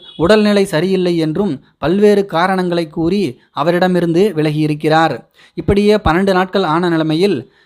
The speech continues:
ஆதிண்டாவின் சந்தேகத்துக்குரிய நடத்தைக்கான காரணம் என்ன என்று ஏ கே விசாரித்தார். பின்னர் ஆதிண்டாவின் பெற்றோர் இன்னும் உயிருடன் இருப்பதை அவர் கண்டுபிடித்தார்.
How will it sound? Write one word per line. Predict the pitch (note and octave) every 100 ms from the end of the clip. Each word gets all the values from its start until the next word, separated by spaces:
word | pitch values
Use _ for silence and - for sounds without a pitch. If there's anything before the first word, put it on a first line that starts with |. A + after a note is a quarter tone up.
| -
ஆதிண்டாவின் | D3+ G#3 G#3+ G3+ F#3+ G3 E3+
சந்தேகத்துக்குரிய | E3+ G3+ G3 G3 F3+ F#3 E3
நடத்தைக்கான | D#3+ F3 F3 F3 F3 D3
காரணம் | D#3+ F3 E3+ D#3
என்ன | E3+ E3+
என்று | D#3 E3+ G3 A#2 - _ D#3
ஏ | F3
கே | E3+ F3+ C#3+
விசாரித்தார். | E3 D#3 D3+ D#3 D#3+ D3 - _ _ _
பின்னர் | - E3 F#3+ C#3 - - C#3+
ஆதிண்டாவின் | G3+ G#3 G3 F#3+ G3
பெற்றோர் | E3 D#3 F#3+ F3 D3
இன்னும் | F#3 G3+ E3
உயிருடன் | F3+ G3 F#3+
இருப்பதை | E3+ E3 D#3+ G3 D3
அவர் | E3+ D#3+
கண்டுபிடித்தார். | D3+ D3+ D3+ D3+ D#3+ D#3